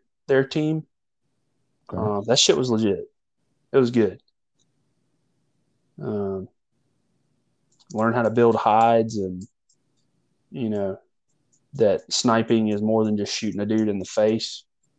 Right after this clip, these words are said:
Speaker 2: Right.
Speaker 1: It's ninety-nine percent of watching people and what they do and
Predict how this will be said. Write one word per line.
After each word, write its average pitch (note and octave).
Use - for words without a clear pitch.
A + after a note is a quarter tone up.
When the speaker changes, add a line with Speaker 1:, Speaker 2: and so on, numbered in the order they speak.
Speaker 2:
Right. F2
Speaker 1:
It's -
ninety-nine A2+
percent G#2+
of G2
watching G#2+
people G#2+
and G2
what G2+
they G2
do G#2
and F#2+